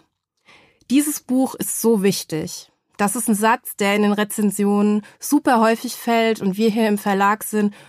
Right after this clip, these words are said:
total euphorisch, dass den Leserinnen und Lesern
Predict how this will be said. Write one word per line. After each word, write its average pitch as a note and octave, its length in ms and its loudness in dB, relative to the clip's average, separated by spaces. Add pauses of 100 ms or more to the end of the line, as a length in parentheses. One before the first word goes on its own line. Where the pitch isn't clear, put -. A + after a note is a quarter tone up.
(120)
total A3 320 2
euphorisch, A#3 640 0
dass G#3 240 -2
den F#3+ 160 0
Leserinnen A3 640 2
und E3+ 140 -2
Lesern G#3 540 -2